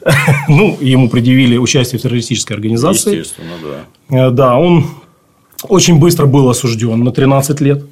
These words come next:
Speaker 2: Мгм.
Speaker 1: И мне позвонили из Донецка мои друзья, говорят: «Слушай, там, э, в Киеве такой человек находится,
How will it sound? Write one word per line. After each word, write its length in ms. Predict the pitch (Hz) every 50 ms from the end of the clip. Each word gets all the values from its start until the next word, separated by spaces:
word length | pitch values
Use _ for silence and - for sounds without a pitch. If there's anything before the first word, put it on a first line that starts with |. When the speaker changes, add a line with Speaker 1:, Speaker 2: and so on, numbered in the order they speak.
| _ _ _
Speaker 2:
Мгм. 320 | - 98 95 87 95 95 95 - - _ _ -
Speaker 1:
И 440 | 147 135 135 135 135 131 131 131 120 - - - -
мне 220 | 135 135 135 143
позвонили 560 | 143 143 127 117 123 131 127 123 120 120 120 117
из 120 | 123 120
Донецка 400 | 113 139 156 196 214 - - -
мои 180 | 147 139 139 131
друзья, 280 | 127 139 127 127 131
говорят: 260 | 123 127 123 117 117 113
«Слушай, 320 | - 127 113 - - 110
там, 520 | 101 123 120 117 117 113 113 113 110 110
э, 20 | 110
в 80 | -
Киеве 260 | - - 123 113 107 107
такой 300 | - 113 - - 113 110
человек 520 | - - 127 135 156 196 196 - - - _ _
находится, 640 | - 123 123 - - 131 117 110 - - - 110 104